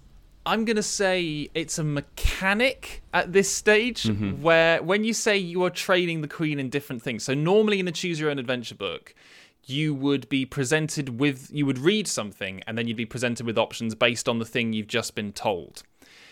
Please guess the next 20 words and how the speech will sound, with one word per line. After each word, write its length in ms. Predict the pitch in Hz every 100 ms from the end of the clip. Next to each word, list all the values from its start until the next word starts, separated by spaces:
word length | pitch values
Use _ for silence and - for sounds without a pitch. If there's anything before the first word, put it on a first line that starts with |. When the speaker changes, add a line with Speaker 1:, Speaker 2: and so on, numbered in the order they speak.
| - - -
Speaker 1:
This 360 | 120 147 233 247
is 120 | 185
a 60 | 165
game 540 | 143 117 98 101 107 -
in 180 | 135 127
which 240 | 131 -
the 100 | -
choices 580 | 127 - 196 196 185 151
you 140 | 127 110
make 540 | 104 92 95 - - _ _ -
are 480 | 117 110 110 107 - _ _
the 180 | 117 120
vague 680 | 120 117 131 196 226 226 220
hope 720 | - - 220 202 95 110 - - - _ _
that 200 | 127 117
by 240 | 123 131 -
academically 880 | 175 175 - 220 208 196 196 - 185
improving 720 | 180 175 180 185 180 170 160
their 200 | 156 156
history, 840 | 151 226 - - 127 95 95 143